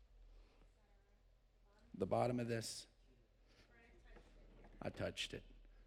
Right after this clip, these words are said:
So our balloon may be too high, is what they're saying. They're saying I'm messing up my own illustration,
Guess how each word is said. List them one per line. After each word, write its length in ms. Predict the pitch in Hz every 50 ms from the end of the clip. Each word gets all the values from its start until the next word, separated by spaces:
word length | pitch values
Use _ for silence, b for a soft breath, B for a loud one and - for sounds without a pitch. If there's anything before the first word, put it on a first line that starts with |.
| - - -
So 140 | - 85 87
our 120 | 87 90
balloon 300 | 80 - 90 98 98 95
may 100 | 95 87
be 120 | 85 85 85
too 160 | - - 90
high, 260 | - - - - - - - - 139
is 100 | - -
what 100 | - -
they're 120 | - -
saying. 240 | - - - - - - - - - - - - - - - - - - - - - - - - - - - - - - - - - - - - - - - - - - - - - - - - - - - - - - - -
They're 80 | - 85
saying 240 | - 113 110 110
I'm 140 | 107 104 101
messing 300 | 101 104 101 - - 113
up 140 | 110 107 -
my 140 | - 104 95
own 220 | 73 104 107 107 107
illustration, 560 | 101 95 90 - - 90 85 - - -